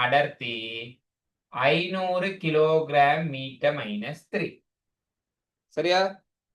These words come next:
இது ஷார்ட் மெத்தட் இருக்கு, நான் அடுத்து சொல்றேன் அதை. But இது இந்த முறை தெரிஞ்சிருக்கணும் நீங்க. சரி.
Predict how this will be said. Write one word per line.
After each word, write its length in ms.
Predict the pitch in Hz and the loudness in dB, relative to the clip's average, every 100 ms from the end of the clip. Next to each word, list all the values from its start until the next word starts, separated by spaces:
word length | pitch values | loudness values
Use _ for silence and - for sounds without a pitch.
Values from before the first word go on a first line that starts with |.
| _ 123 | _ -8
இது 100 | 123 | -4
ஷார்ட் 320 | 147 147 165 165 | 4 6 6 4
மெத்தட் 220 | 156 156 | 4 4
இருக்கு, 180 | 151 156 | 4 -2
நான் 100 | 127 | -2
அடுத்து 240 | 120 120 127 | -2 -2 -2
சொல்றேன் 200 | 123 127 | 4 6
அதை. 100 | 196 | 6
But 120 | 226 180 | 6 6
இது 100 | 160 147 | 4 2
இந்த 120 | 147 156 | 2 2
முறை 160 | 156 196 277 | 4 4 4
தெரிஞ்சிருக்கணும் 600 | 143 135 117 113 117 143 | 2 2 -2 0 -2 -4
நீங்க. 140 | 104 101 - _ _ _ _ _ _ _ _ _ _ _ _ _ | -8 -12 -20 _ _ _ _ _ _ _ _ _ _ _ _ _
சரி. 120 | - | -20